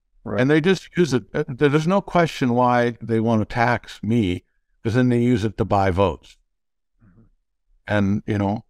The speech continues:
Speaker 2: more than half the citizens don't pay inca-, don't pay income tax in the United States. There's no skin in the game.
Speaker 1: Mm-hmm.
Speaker 2: And people voting for a living. Who was it, de Tocqueville or somebody said, or Jefferson or somebody said, you know, "You'll have the, you'll have the republic for as long as you can,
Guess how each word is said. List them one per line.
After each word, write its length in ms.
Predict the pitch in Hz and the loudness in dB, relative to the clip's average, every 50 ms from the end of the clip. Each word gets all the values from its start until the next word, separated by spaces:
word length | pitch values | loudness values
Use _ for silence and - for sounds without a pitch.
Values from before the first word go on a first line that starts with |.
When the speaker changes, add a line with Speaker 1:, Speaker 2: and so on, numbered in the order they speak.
| _ _ _ _ _ - | _ _ _ _ _ -8
Speaker 2:
more 220 | - 123 135 151 | -4 0 0 0
than 100 | 147 156 | 0 0
half 380 | 139 131 139 143 143 151 - - | 0 0 0 0 -2 -2 -4 -4
the 400 | - 123 120 117 113 113 127 - | -2 0 0 2 0 0 -2 -6
citizens 560 | - - - - 143 151 160 - - 113 110 101 | -12 -8 -2 0 2 2 0 0 -2 -4 -2 -2
don't 220 | 98 127 123 120 | 0 0 -2 0
pay 220 | - 135 131 131 135 | 0 -2 -2 0 0
inca-, 320 | 143 160 156 - 123 110 - 107 | -2 -2 -2 -2 -4 -4 -4 -4
don't 180 | 101 127 127 113 | -2 -2 -2 0
pay 160 | 139 139 143 | 0 0 0
income 300 | 165 180 165 - 156 127 | 0 0 0 0 -2 -2
tax 320 | - 110 98 87 85 - | 0 0 -2 -2 -2 -4
in 80 | - 98 | -4 -4
the 80 | 95 101 | -2 -2
United 280 | 107 110 110 110 95 | 0 0 0 -2 -4
States. 420 | - - - 170 147 95 - - - - - _ _ | -6 -8 -6 -4 -4 -4 -6 -8 -20 -20 -20 _ _
There's 180 | - 131 131 113 | -2 0 0 2
no 120 | 147 147 | 0 0
skin 280 | 131 - - - 170 165 | 0 -2 -4 -2 0 0
in 120 | 160 156 | 2 0
the 60 | 139 110 | -2 -2
game. 300 | 80 82 80 76 76 - _ _ _ _ _ _ _ _ _ - | -4 -6 -8 -8 -10 -14 _ _ _ _ _ _ _ _ _ -8
Speaker 1:
Mm-hmm. 60 | 123 117 | -4 -2
Speaker 2:
And 300 | 110 113 113 110 113 107 | 0 0 2 0 -2 0
people 240 | - 117 113 - _ _ _ | -2 -2 -2 -4 _ _ _
voting 320 | - 113 113 120 120 120 120 | 0 2 2 4 2 2 0
for 140 | - 127 | 0 2
a 40 | 127 | 2
living. 340 | 120 113 101 92 90 87 92 | 4 2 2 2 0 -2 -2
Who 80 | 101 120 | 0 0
was 140 | 113 101 98 | 0 0 0
it, 100 | 98 82 | -2 -2
de 100 | 95 92 | -4 -4
Tocqueville 400 | - - 113 107 92 - 107 101 | -2 0 0 0 0 -2 -2 -2
or 140 | 104 95 85 | -2 -2 -2
somebody 340 | - 123 117 110 98 90 | -2 -2 -2 0 0 -2
said, 240 | 87 - - 98 90 87 - _ _ _ _ - | -2 -2 -2 -4 -4 -4 -8 _ _ _ _ -6
or 140 | - 104 98 | -4 -4 -4
Jefferson 520 | 85 - 120 120 117 120 110 87 113 101 | -2 0 0 0 0 0 -2 -2 -2 -2
or 40 | 95 | -2
somebody 260 | - 113 101 95 92 | -2 -2 -2 -2 -2
said, 200 | 85 - 95 87 | -2 -2 -2 -2
you 60 | 90 | -2
know, 180 | 90 87 87 87 - _ _ _ _ - | -2 -2 -4 -6 -8 _ _ _ _ -4
"You'll 140 | - 117 110 | 0 0 2
have 180 | 120 117 110 98 | 2 2 2 2
the, 240 | 107 101 98 107 - | 0 0 0 -2 -6
you'll 240 | - 110 113 117 113 | -6 -4 -2 -2 0
have 200 | 120 120 117 107 | 2 2 2 2
the 60 | 104 | 0
republic 460 | 98 101 - 113 117 107 104 90 - | 0 0 2 2 2 2 2 -2 -4
for 140 | - 101 95 | -4 -4 -2
as 40 | 85 | -2
long 300 | 90 101 101 101 98 95 | 0 0 0 0 0 -2
as 100 | 87 80 | -2 -2
you 140 | 95 92 87 | -2 -4 -4
can, 220 | - 90 80 - | -4 -8 -12 -12